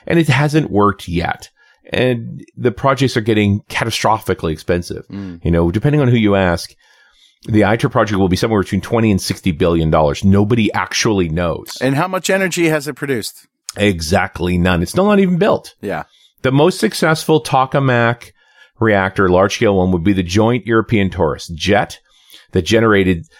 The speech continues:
Speaker 1: that emitted, they didn't capture it, just emitted sixteen megawatts of power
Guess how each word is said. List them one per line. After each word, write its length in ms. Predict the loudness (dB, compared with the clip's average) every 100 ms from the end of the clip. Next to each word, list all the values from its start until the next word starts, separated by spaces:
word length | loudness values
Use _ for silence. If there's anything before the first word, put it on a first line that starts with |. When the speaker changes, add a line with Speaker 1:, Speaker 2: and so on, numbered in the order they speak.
| _ 0
Speaker 1:
that 260 | 0 2
emitted, 680 | 2 4 4 4 2 -2 -4 -2
they 80 | 0
didn't 180 | 0
capture 460 | 0 -2 0 0 2
it, 220 | 0 -2
just 220 | -4 -2 2
emitted 760 | 4 6 6 4 0 -4 -6 -20 _ _
sixteen 920 | -10 -4 -2 0 0 -2 -2 0 2 2
megawatts 560 | 2 2 2 2 -2
of 100 | -6
power 500 | -2 0 0 -2 -8